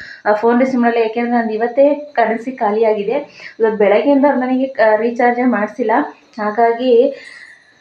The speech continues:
ಆ, ನೋಡೋಣ ಯಾವ ರೀತಿ ಥಿಂಕ್ ಮಾಡ್ತಾರೆ ಅಂತ ಗೊತ್ತಿಲ್ಲ, ಯಾವ ರೀತಿ ಫ್ರಾಂಕ್ ಆಗುತ್ತೆ, ಯಾವ ರೀತಿ ತಿಳ್ಕೊಳ್ತಾರೆ. ಅದೇ ಒಂದ್, ಒಂದ್, ಒಂದ್ ಕಡೆ ಭಯ ಆಗ್ತೈತೆ, ಆ,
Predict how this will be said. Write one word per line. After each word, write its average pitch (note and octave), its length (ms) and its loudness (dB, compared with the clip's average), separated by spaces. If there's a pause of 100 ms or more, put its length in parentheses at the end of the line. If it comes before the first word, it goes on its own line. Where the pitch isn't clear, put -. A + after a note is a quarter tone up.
ಆ, G#3+ 200 2
ನೋಡೋಣ A#3 340 0 (240)
ಯಾವ G#3 180 2
ರೀತಿ A3+ 300 -2
ಥಿಂಕ್ G#3+ 240 -2
ಮಾಡ್ತಾರೆ G#3+ 340 -2
ಅಂತ G#3 240 -2
ಗೊತ್ತಿಲ್ಲ, G#3 360 -4 (1200)
ಯಾವ G3 160 -2
ರೀತಿ G#3+ 720 4
ಫ್ರಾಂಕ್ G3 300 -4
ಆಗುತ್ತೆ, G3 480 -2
ಯಾವ G3 220 0
ರೀತಿ G3+ 260 -4
ತಿಳ್ಕೊಳ್ತಾರೆ. G#3 1000 -6
ಅದೇ G3 140 0
ಒಂದ್, G#3+ 420 0
ಒಂದ್, G#3 520 -2
ಒಂದ್ G#3 520 0
ಕಡೆ B3 240 0
ಭಯ G3 180 0
ಆಗ್ತೈತೆ, A3 640 -2 (480)
ಆ, G3+ 380 0